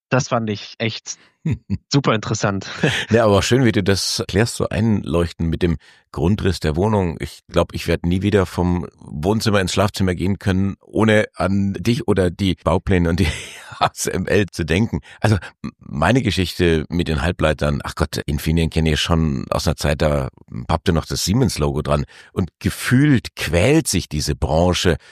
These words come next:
Speaker 2: von einem Schweinezyklus zum nächsten und kämpft gegen das Überangebot und dann niedrige Preise.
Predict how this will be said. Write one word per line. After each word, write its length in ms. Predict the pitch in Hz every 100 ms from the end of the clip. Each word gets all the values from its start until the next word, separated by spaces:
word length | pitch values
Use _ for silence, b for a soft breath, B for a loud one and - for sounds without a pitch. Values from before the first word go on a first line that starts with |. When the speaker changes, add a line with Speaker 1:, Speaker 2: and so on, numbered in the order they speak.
| B
Speaker 2:
von 160 | - 78 -
einem 400 | 82 98 87 71
Schweinezyklus 960 | - - 82 95 82 - 87 85 -
zum 160 | 76 73
nächsten 440 | 101 113 - -
und 200 | 82 82
kämpft 480 | 85 104 107 - -
gegen 240 | 90 90
das 160 | 87 -
Überangebot 1080 | - 147 123 87 80 90 73 90 98 92 -
und 100 | 78
dann 340 | 78 67 60
niedrige 500 | - 69 98 98 80
Preise. 400 | - 78 90 104